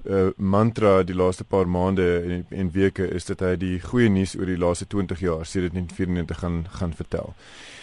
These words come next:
En ons het, eh, die laaste ruk en die week ook, ehm,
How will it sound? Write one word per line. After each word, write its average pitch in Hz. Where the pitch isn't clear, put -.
En 113
ons 113
het, 117
eh, 110
die 101
laaste 110
ruk 110
en 104
die 101
week 117
ook, 101
ehm, 98